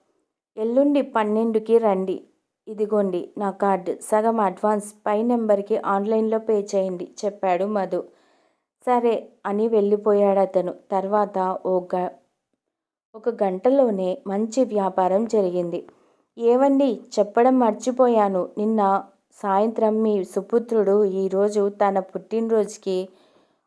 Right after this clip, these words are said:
ఆన్లైన్లో బట్టలు ఆర్డర్ పెట్టుకుంటాను, డబ్బులు ఫార్వర్డ్ చేయి మమ్మీ" అంటే, "సరే" అన్నాను. "ఏదో డ్రెస్ ఐదు వేలట, సరే అని పే చేసేశాను"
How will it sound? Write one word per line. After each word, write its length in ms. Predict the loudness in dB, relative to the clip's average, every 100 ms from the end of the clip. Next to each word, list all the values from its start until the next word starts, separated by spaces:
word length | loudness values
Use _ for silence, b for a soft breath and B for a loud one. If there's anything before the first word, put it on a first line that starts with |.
| -4
ఆన్లైన్లో 560 | -2 2 2 4 4
బట్టలు 500 | 4 2 2 0 0
ఆర్డర్ 420 | 2 0 2 2 2
పెట్టుకుంటాను, 840 | 0 -2 -2 -4 -2 -2 0 -2
డబ్బులు 460 | 0 -2 -2 -4
ఫార్వర్డ్ 640 | 0 0 0 2 0 0 -2
చేయి 220 | -2 -2
మమ్మీ" 400 | -4 -2 -2 -2
అంటే, 420 | -4 -6 -2 0 0
"సరే" 360 | 0 4 4
అన్నాను. 500 | 4 2 -2 -4 -6 B B B B B B -2
"ఏదో 340 | 0 4 2
డ్రెస్ 420 | 4 2 2 2
ఐదు 260 | 2 2 0
వేలట, 440 | 0 2 2 2 0 -4
సరే 420 | -4 0 2 4 2
అని 260 | 2 -2
పే 280 | 0 2 4
చేసేశాను" 800 | 4 2 2 0 0 -2 -2